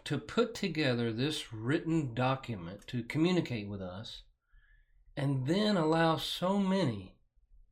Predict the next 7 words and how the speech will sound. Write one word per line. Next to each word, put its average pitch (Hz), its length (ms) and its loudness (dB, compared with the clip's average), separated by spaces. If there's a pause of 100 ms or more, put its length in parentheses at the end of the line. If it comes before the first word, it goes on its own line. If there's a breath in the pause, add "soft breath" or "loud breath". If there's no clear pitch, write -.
(120)
to 143 120 -4
be 127 200 0
led 131 400 -2
down 107 480 -4
the 98 80 -6
wrong 98 320 -6
path? - 580 -12